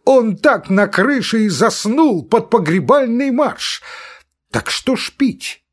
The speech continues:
говорил он, держа рюмку и морщась. «Выпей, выпей водки непременно, а потом сельтерской воды и много лимона», говорил Яшвин, стоя над Петрицким, как мать,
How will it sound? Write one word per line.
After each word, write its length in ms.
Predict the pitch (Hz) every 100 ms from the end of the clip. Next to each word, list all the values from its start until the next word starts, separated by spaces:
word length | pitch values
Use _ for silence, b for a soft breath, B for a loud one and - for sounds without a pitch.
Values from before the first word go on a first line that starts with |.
| _
говорил 460 | 101 127 120 139 214
он, 260 | 208 113 b b b
держа 500 | 82 82 156 95 151
рюмку 580 | 135 202 185 - 180 143 B B -
и 80 |
морщась. 720 | 170 180 151 - - - - - _ _ _ _ -
«Выпей, 800 | 65 - 160 87 - 64 57 _ _ -
выпей 720 | - - 151 170 131 160 151
водки 640 | 120 135 147 175 160 -
непременно, 1000 | 143 151 131 147 147 185 156 78 65 - B B -
а 100 | -
потом 320 | 104 185 180
сельтерской 840 | - - 196 127 147 120 - 143
воды 400 | 120 131 90 190
и 40 | 143
много 360 | 131 139 165
лимона», 640 | 190 202 175 160 143 120 - B B -
говорил 460 | 117 117 120 98
Яшвин, 680 | 90 147 151 - 92 73 57 b b
стоя 440 | - - 165 147
над 240 | 135 135 -
Петрицким, 760 | 131 131 156 - - 139 113 b b _
как 280 | 147 135 135
мать, 540 | 139 156 85 - -